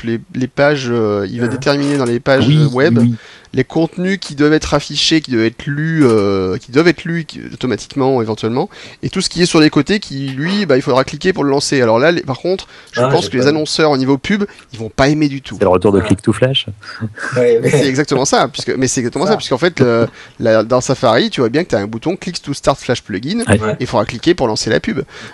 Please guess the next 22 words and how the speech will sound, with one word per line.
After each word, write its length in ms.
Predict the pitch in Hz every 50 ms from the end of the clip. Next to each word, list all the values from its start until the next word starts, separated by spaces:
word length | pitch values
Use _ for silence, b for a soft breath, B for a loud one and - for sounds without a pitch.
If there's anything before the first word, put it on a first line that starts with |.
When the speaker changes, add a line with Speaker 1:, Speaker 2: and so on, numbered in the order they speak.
| B -
Speaker 1:
Euh, 380 | 104 113 113 113 113 110 107 -
je 160 | - - 123
pense 260 | 117 - 196 277 131 -
qu'il 160 | - - 139
y 20 |
en 80 | 117 120
a 60 | 165
qui 160 | 185 - 190
vont 140 | 175 175 170
râler. 240 | 170 156 127 - - B B B B B B B B B B B _ _ _
Speaker 2:
Ouais, 120 | 95 90 -
Speaker 3:
Pas 120 | 147 143
moi. 280 | 120 117 110 - - _ _ _
Speaker 2:
t'inquiète, 260 | - 98 87 101 101
Speaker 3:
Au 40 | 98 90
Speaker 2:
ils 60 | 95
trouveront 140 | - 127 120
Speaker 3:
contraire. 200 | - - - 110
Speaker 2:
des 60 | 104
moyens, 340 | 101 104 107 104 107 107 104
Speaker 3:
<laughs> 240 | 104 95 87 - -
Speaker 2:
ils 100 | 92